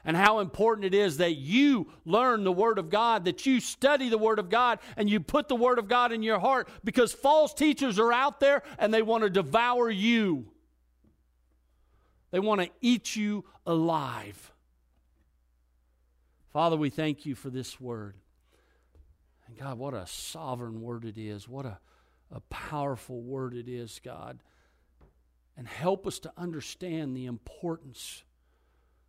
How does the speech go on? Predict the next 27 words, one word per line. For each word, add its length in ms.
God, 220
of 220
recognizing 1200
false 840
teachings, 760
of 220
recognizing, 960
God, 400
those 240
things 460
that, 260
that 200
come 280
against 440
your 220
word. 600
And 120
God, 200
I 60
pray 360
for 160
the 100
protection 600
of 140
your 120
people 440
today. 500